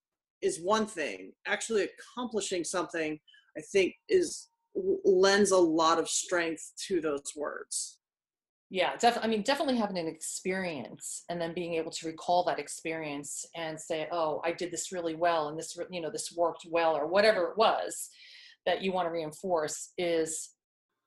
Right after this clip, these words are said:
Speaker 2: definitely something that helps to embed that into your brain because you've done it, you have the experience. You know, one of the things that I think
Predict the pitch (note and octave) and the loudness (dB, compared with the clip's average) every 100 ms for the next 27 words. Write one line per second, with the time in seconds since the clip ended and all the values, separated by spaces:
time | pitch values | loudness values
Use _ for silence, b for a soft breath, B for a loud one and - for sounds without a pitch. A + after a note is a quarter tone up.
0 | _ - E3+ D3+ A3 A3 G3 F#3+ F3 - | _ -16 -4 2 4 2 -4 -4 -4 -4
1 | F3+ F3 F3+ E3 D#3+ D3+ C#3+ - - - | -4 -2 -4 -4 -2 0 0 -2 -12 -14
2 | _ _ _ - - G#3+ G#3 - - - | _ _ _ -12 -2 4 4 2 -2 -4
3 | - - _ _ _ _ _ _ _ _ | -6 -14 _ _ _ _ _ _ _ _
4 | - G#3+ G3+ F#3+ F#3+ F3+ E3 F#3 F3+ D#3+ | -4 0 2 2 -2 -2 0 2 2 0
5 | E3+ - E3+ D#3 A#3 G3 E3+ E3+ D#3 D3+ | -4 -4 -6 -2 0 0 -2 -4 -6 0
6 | G#3+ A#3 A2+ F3 D#3 D#3 F3 - A3 G3 | 2 2 -2 -4 -4 -4 -6 -4 -2 -2
7 | E3 - - - _ - A#3 G3 A3+ C#4 | -4 -12 -18 -20 _ -2 0 2 2 2
8 | A3+ - A3+ A3 G#3+ F#3 - G3+ G3 | -2 -2 0 0 0 -2 -2 -4 -2